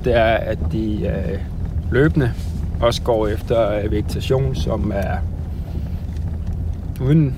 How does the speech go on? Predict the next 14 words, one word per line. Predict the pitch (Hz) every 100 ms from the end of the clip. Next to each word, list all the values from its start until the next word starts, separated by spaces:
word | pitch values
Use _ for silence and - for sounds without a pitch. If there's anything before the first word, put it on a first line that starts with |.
| - - -
noget | 123 127 135 135 - 123
videre | 139 139
næring, | 127 127 127 151 156 -
øh, | 175 120 120 117
eller | 113 117
energi, | 120 120 160 156 -
og, | - 120 117 - - - - - - 113
øh, | 113 110 - -
de | 123
spiser | - 117 110 -
en | -
anselig | 107 - 127 127
mængde | 120 113 117
vedplanter, | 117 135 - 139 123 135